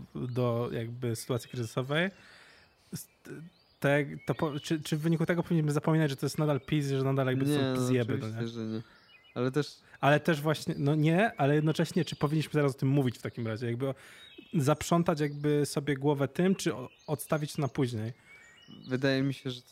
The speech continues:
Speaker 2: trzeba mieć z, z tyłu głowy odstawione. W sensie, no jest coś takiego, że jakby nie patrzeć, sytuacja, która się wydarzyła i reakcja rządu, no to zrobi im sondaż w górę, nie?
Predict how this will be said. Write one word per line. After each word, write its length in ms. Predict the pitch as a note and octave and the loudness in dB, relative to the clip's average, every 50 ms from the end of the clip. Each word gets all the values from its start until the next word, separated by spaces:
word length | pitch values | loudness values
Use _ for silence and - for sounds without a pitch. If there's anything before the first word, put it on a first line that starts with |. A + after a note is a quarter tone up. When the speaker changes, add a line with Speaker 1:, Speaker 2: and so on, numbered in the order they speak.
| - - | -14 -8
Speaker 2:
trzeba 160 | - C3 B2 | -4 -2 -2
mieć 200 | B2+ B2+ B2 - | 0 -2 -4 -6
z, 180 | - - - - _ _ | -10 -20 -20 -20 _ _
z 140 | - - - | -20 -20 -10
tyłu 240 | - B2+ B2 A#2+ A#2 | -4 -2 -2 -2 -2
głowy 260 | A#2+ A#2 A2+ A2 A#2+ A2+ | -2 -4 -4 -4 -6 -8
odstawione. 600 | A#2 A2+ - - - - B1 B1 - - B1 B1+ B2+ - - - - - - - _ _ _ _ | -10 -10 -12 -12 -12 -10 -8 -8 -6 -6 -8 -8 -10 -12 -16 -20 -20 -20 -20 -20 _ _ _ _
W 40 | |
sensie, 520 | - C#3 C3+ C3 B2 - C#3+ C3+ C3+ C3+ - - - | -4 -2 0 0 0 0 2 2 2 2 0 -2 -2
no 100 | C3 C#3 | 0 0
jest 200 | D3 D3+ - - | 0 0 -2 -6
coś 120 | - C#3+ | -12 -10
takiego, 520 | - D3 C3+ - C#3+ C3+ C3+ C#3 C3 C3 C3 | -8 -8 -4 -2 -2 -2 0 2 0 2 0
że 120 | C3 C3 B2+ B2+ B2 | 0 0 0 0 0
jakby 220 | B2 B2+ C#3 C3+ | 0 -2 -2 0
nie 120 | B2+ B2+ B2 | 0 0 0
patrzeć, 480 | - C3+ B2+ B2 - - - B2 - | 0 -2 -2 -2 -4 -6 -10 -10 -10
sytuacja, 600 | - - - C3 - B2+ B2+ B2+ A#2+ - - B2 | -12 -18 -14 -6 -2 0 0 0 -2 -2 -6 -10
która 220 | - _ - B2+ B2+ | -10 _ -10 -12 -10
się 160 | - - B2 | -8 -8 -8
wydarzyła 600 | B2 B2 A#2+ B2+ A#2+ A#2+ B2 B2+ B2 B2 A#2+ A2+ | -6 -6 -2 -2 -2 -2 -2 -2 -2 -2 -2 -2
i 80 | A#2 A#2+ | -2 0
reakcja 420 | A#2+ A#2+ A#2 A#2 - - - B2 | 0 0 0 -2 -4 -6 -6 -6
rządu, 460 | A#2 B2 A#2+ A#2 A#2+ B2 C3+ D3 D#3 D#3 - - - - - - - - - - - - | -4 -2 -2 0 0 0 0 0 0 0 -4 -8 -10 -10 -10 -10 -12 -16 -18 -14 -8 -6
no 80 | C3 C3 | -4 -4
to 120 | B2+ C3+ | -2 -2
zrobi 360 | C3 C3 B2+ A#2+ A2+ A#2 A#2+ | -2 0 0 0 0 0 0
im 720 | A2 G#2+ G#2+ G#2+ G#2+ G#2 - - - - - - - - A#2 - | 0 0 0 -2 -2 -4 -6 -8 -10 -10 -10 -8 -8 -8 -10 -10
sondaż 420 | - - G#2+ G#2+ G2 G#2 A2 A2+ A2+ | -8 -6 -6 -6 -6 -6 -8 -10 -12
w 80 | - | -12
górę, 240 | - G#2 - - - - | -10 -8 -8 -8 -8 -8
nie? 220 | - A#2+ A#2 B2+ | -8 -8 -8 -8